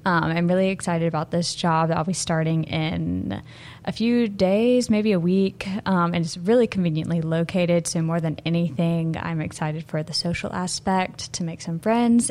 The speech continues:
and, um, that it's so close to where we are. Um, and Grant has already started his job and is loving it so far. Um, but I was talking to Grant right before we started, and I was like, "When, what was the last thing I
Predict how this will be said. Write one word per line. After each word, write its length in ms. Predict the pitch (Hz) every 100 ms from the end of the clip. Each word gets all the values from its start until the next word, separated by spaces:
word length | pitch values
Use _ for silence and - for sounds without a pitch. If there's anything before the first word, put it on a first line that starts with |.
| -
and, 360 | 185 180 175 170
um, 260 | 180 170 175
that 160 | 170
it's 200 | 160 -
so 120 | 170
close 400 | - - - -
to 80 | -
where 160 | 170 165
we 140 | 165
are. 400 | 165 165 170 165 - - - -
Um, 220 | 175 170
and 120 | 160 165
Grant 240 | 175 170
has 140 | 175
already 300 | 160 165 -
started 280 | - - 175
his 240 | 170 311 -
job 300 | 285 277 247
and 120 | 214
is 120 | 208
loving 240 | 196 196
it 120 | 190 -
so 160 | 190
far. 380 | - 185 180 175 165 - - - - - - - -
Um, 360 | 214 180 180
but 240 | 185 214 -
I 400 | 196 196 196 202
was 460 | 202 208 190 185 - - - -
talking 360 | 247 294 311 226
to 60 |
Grant 280 | 180 185 190
right 140 | 185
before 300 | 180 185 185
we 100 | 170
started, 400 | 165 - 180 185
and 120 | 185 190
I 100 | 185
was 100 | 190
like, 140 | 190
"When, 540 | 180 190 226 311 370 330 - - - -
what 160 | 254
was 140 | 359 -
the 120 | 262
last 400 | 190 180 196 -
thing 360 | 196 190 190 -
I 540 | 175 170 165 165 175